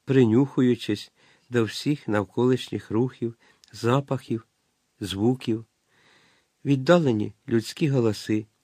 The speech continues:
дитячий вереск, собаки і півні, і пісня жайворонка вже що ледь помітною цяткою тріпотів над головою, наче б нічого підозрілого.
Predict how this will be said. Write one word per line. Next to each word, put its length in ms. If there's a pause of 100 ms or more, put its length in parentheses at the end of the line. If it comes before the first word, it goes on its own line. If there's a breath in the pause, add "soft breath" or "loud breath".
(240)
дитячий 580
вереск, 560
собаки 720
і 120
півні, 520 (440 soft breath)
і 120
пісня 540
жайворонка 800 (480 soft breath)
вже 320 (100)
що 300
ледь 220
помітною 640
цяткою 560
тріпотів 640 (420 soft breath)
над 260 (100)
головою, 600 (400 soft breath)
наче 300
б 100
нічого 440
підозрілого. 800